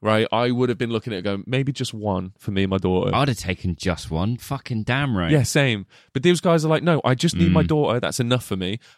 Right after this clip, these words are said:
Speaker 1: I just, I've just avenged, uh, German Paul.
Speaker 2: Mm-hmm.
Speaker 1: That's enough for me.
Speaker 2: Well, I,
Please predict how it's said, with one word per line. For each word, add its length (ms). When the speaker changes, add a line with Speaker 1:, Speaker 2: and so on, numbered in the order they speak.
Speaker 1:
I 120
just, 340
I've 120
just 220
avenged, 460
uh, 280
German 300
Paul. 340
Speaker 2:
Mm-hmm. 280
Speaker 1:
That's 160
enough 300
for 120
me. 280
Speaker 2:
Well, 140
I, 100